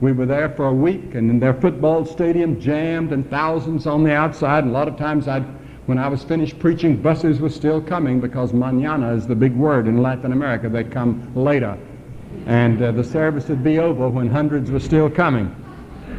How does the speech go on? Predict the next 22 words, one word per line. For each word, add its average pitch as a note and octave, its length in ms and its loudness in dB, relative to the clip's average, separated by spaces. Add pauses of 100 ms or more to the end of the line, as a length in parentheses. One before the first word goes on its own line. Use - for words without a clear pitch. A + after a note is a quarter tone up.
(1000)
And, B2 400 2
uh, A#2 380 2 (760)
they, D#3 260 2
do C3 120 0
you F3+ 80 2
know G#3+ 160 0
how G3 160 -2
many G3+ 200 0
Presbyterian F#3+ 760 0
churches F#3 420 0
came F#3 280 -2
out E3+ 160 -2
of D3+ 80 -4
that D#3+ 160 -2
one E3+ 260 -2
crusade? F3 720 -4
Nineteen F#3 1000 0
new G3 180 4
Presbyterian F3 800 -2
churches A#2+ 400 -6
were A2 140 -2
formed G#2+ 420 -2